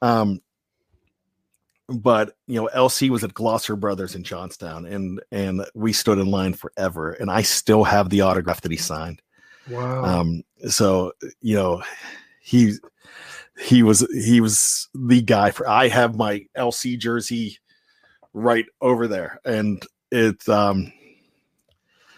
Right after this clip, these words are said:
Speaker 1: and that's one of my favorite jerseys. So let, let's go ahead and take a break. And like I said, if you're new to the show, we, we are gonna talk Steelers, but the great thing about B T S C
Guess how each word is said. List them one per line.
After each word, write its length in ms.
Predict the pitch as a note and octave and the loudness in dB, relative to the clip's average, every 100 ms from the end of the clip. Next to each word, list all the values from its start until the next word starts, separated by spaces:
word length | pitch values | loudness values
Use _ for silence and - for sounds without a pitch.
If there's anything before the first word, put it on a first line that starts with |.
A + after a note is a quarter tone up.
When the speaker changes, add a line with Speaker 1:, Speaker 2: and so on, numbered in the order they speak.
| _ _ - | _ _ -2
Speaker 1:
and 140 | A#2 | 2
that's 180 | A2 G#2+ | 4 4
one 100 | A#2 | 4
of 60 | G#2+ | 4
my 80 | G2+ | 2
favorite 360 | - G2+ G2 | 0 0 -2
jerseys. 560 | F#2 F2 E2 E2 E2 - - | -4 -6 -6 -8 -10 -14 -10
So 360 | - G#2+ G2 F#2+ _ - - - - | -2 0 0 -4 _ -20 -20 -20 2
let, 280 | C3 E3+ - | 6 6 6
let's 200 | D3+ - | 2 6
go 120 | F#3 | 6
ahead 120 | D3+ | 6
and 100 | C#3 | 4
take 180 | C3 A#2 | 2 -2
a 40 | |
break. 360 | G2 E2+ D2+ - - _ _ _ _ _ | -2 -4 -6 -10 -20 _ _ _ _ _
And 260 | B2+ A#2+ A#2 | -4 -2 -2
like 160 | A#2 | -2
I 60 | A#2 | -4
said, 220 | A2+ A#2+ | -4 -4
if 140 | G2+ - | -4 -4
you're 80 | |
new 200 | G2+ A2 | -4 -2
to 100 | B2+ | -2
the 100 | A#2+ | -2
show, 540 | B2 - A#2+ A2+ A#2 - _ _ - _ | -4 -2 0 2 0 -2 _ _ -20 _
we, 160 | B2 C3 | 0 2
we 180 | B2+ | 6
are 140 | A#2+ A#2+ | 6 6
gonna 140 | A2+ | 4
talk 240 | G#2 A2 - | 0 -2 -4
Steelers, 600 | - G#2+ G#2 G2 - - - | -6 -4 -4 -4 -8 -16 -12
but 400 | B2 A#2 A2 A2+ | -4 0 0 -2
the 80 | A2+ | -6
great 380 | G2+ G#2+ A#2 | -2 0 0
thing 260 | A2+ B2 A#2+ | 0 2 4
about 380 | A2 G#2+ G2+ G#2+ _ A2+ | 4 4 4 0 _ -8
B 180 | A2 | -6
T 240 | G2+ - G#2+ | -4 -2 -2
S 120 | G2 | -2
C 320 | - F2 D#2 | -6 -8 -10